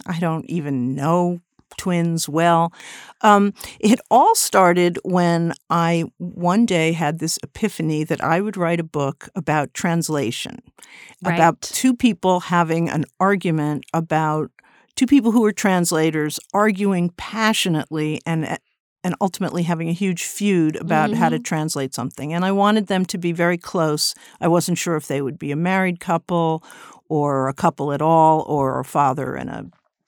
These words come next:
Speaker 1: daughter and, or son or something. I just wasn't sure what the relationship was, but that was the idea. Then, as with many of my epiphanies, I thought,
Speaker 2: <laughs>
Speaker 1: "This epiphany stinks because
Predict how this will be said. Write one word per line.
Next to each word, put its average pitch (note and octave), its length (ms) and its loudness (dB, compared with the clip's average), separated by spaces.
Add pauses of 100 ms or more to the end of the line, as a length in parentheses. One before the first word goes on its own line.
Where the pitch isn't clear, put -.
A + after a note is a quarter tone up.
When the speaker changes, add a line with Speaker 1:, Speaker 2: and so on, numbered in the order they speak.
(100)
Speaker 1:
daughter E3 480 2
and, - 200 -10 (100)
or C#3+ 80 -10
son E3+ 520 0
or D3+ 100 -6
something. F#3 340 -2
I F3+ 80 0
just A3 220 -2
wasn't F#3 260 2
sure F3 220 -2
what D#3+ 220 -2
the D3 100 -10
relationship D#3+ 640 -4
was, B2+ 260 -8
but - 280 -8 (380)
that D#3 180 4
was D#3+ 140 -2
the D3+ 120 0
idea. B2+ 400 -6 (800)
Then, A#3+ 560 4
as F#3 240 0
with F3 160 -2
many E3+ 260 2
of D#3+ 140 -4
my D3+ 220 -4
epiphanies, D3 760 -4
I E3+ 120 0
thought, D3 340 -2
Speaker 2:
<laughs> A3+ 200 -4
Speaker 1:
"This F3+ 320 -2
epiphany E3+ 680 -4
stinks - 880 -4
because E3+ 500 -2